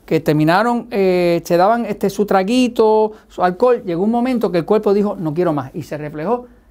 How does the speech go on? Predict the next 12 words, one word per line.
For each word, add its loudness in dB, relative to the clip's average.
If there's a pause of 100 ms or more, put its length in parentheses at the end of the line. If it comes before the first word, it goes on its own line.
(140)
en -8
una -2
pancreatitis. -2
Así -8
que 0
desde 2
el 2
lado, 2 (320)
eh, 0
de 4
afuera, 0
causa -2